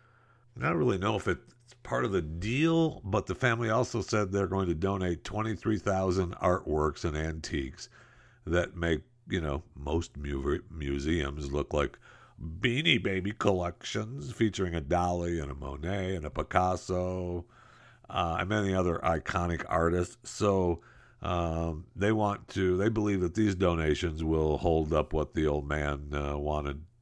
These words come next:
to have his legacy be and contribute to the creation of a better society. Well,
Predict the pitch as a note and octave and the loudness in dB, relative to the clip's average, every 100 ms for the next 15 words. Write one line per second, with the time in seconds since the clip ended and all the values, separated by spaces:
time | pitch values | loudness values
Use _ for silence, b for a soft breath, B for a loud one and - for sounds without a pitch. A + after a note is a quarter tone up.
0 | - - D2 C#2+ E2+ C#2+ D#2 C#2 C#2+ D2+ | -12 -4 -2 0 0 0 0 0 -2 -2
1 | D2 - C#2+ C#2 C#2+ C#2+ D2 C#2+ D2 C#2+ | -2 -4 -6 -4 -2 -2 -4 -6 -10 -10
2 | C2 A2 F2 D2+ C#2 - B B B - | -2 0 0 0 -2 -4 B B B 0
3 | F#2 F2+ - G#2 F#2+ G2 G2+ - G2+ G2 | 2 2 0 0 2 2 0 -6 -6 -8
4 | - C2+ B1 B1 C2+ D2 D2 C#2+ D#2+ C2+ | -10 -10 -10 -8 -6 -4 -4 -4 -4 -6
5 | B1+ A1 A1 A#1 A1 - b b b b | -8 -10 -12 -14 -16 -20 b b b b
6 | D2+ D#2 D2 C#2+ D#2 | -2 0 2 2 0